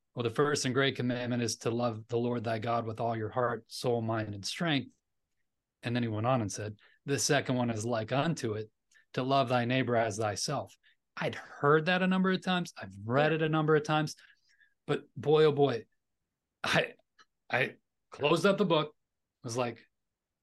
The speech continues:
"Does it really say those last two words there? As thyself."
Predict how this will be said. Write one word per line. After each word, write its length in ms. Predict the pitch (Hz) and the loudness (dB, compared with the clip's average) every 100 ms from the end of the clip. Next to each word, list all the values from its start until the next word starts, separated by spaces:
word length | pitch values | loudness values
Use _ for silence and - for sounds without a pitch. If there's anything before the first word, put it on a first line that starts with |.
| _ _ _ _ _ _ | _ _ _ _ _ _
"Does 100 | 147 | -4
it 80 | 226 | 0
really 200 | 196 185 | 2 0
say 220 | - 165 | 2 4
those 260 | 156 147 120 | 4 4 2
last 560 | 117 117 127 127 - | 0 2 2 2 -4
two 160 | - 135 | -4 -2
words 320 | 117 127 123 120 | -2 -2 -2 -4
there? 340 | 139 139 131 _ _ _ _ _ _ _ _ _ _ _ _ _ _ _ _ _ _ _ - | -4 -4 -8 _ _ _ _ _ _ _ _ _ _ _ _ _ _ _ _ _ _ _ 0
As 320 | 147 160 135 | 2 2 2
thyself." 760 | 156 160 147 - 160 127 101 | 4 4 2 0 2 2 -2